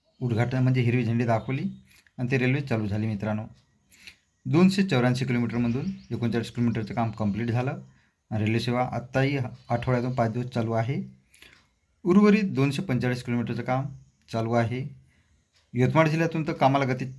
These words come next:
चांगली आहे, परंतु नांदेड साईडला गती नव्हती. आणि तिकडले जे राज्यसभा खासदार आहे डॉक्टर अजित गोपछडे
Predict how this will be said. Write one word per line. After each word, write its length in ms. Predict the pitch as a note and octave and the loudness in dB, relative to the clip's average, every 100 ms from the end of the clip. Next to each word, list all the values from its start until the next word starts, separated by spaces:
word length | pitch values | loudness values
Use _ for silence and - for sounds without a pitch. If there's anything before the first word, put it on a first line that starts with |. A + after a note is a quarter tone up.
| - - | -20 -6
चांगली 280 | A#2 B2 C3 | -2 0 2
आहे, 420 | C3 C3 D3 - - _ _ _ - | 2 0 -4 -10 -18 _ _ _ 0
परंतु 280 | E3+ F3+ F#3+ | 2 4 4
नांदेड 340 | B2+ B2+ C#3 | 4 4 2
साईडला 240 | D3 C#3 | 0 -2
गती 240 | C3 G#2+ A#2 | -2 -2 -2
नव्हती. 400 | A2 F#2+ G2 F#2+ - _ _ _ _ _ _ _ _ _ - - _ _ | -4 -6 -10 -10 -18 _ _ _ _ _ _ _ _ _ -20 -20 _ _
आणि 140 | C#3 C3 | -4 -2
तिकडले 340 | D3+ G3+ F#3+ | 4 6 8
जे 160 | F#3 F3 | 6 4
राज्यसभा 420 | B2+ C3 C3 C3+ C3 | 2 0 -2 -2 -2
खासदार 280 | B2+ B2 A#2 | -4 -2 -4
आहे 320 | G#2 A#2+ C3 | -6 -8 -4
डॉक्टर 340 | D3 C#3+ F3+ F3 - | -4 0 -2 -2 -4
अजित 240 | C3 C3 C#3 | -4 -2 -2
गोपछडे 540 | - B2 - C3 C3+ | -2 -2 -2 0 0